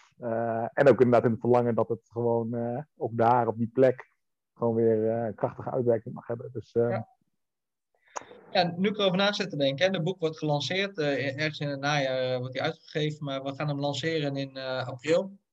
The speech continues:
Speaker 2: mei. Als de wereld, als we als de wereldwijde verzameling van Sport Ministry mensen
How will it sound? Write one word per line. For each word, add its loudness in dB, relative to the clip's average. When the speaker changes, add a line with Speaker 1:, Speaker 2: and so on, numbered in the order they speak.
Speaker 2:
mei. 0
Als 0
de 2
wereld, 2
als 0
we -6
als -2
de -4
wereldwijde 2
verzameling 0
van -6
Sport -2
Ministry 0
mensen 0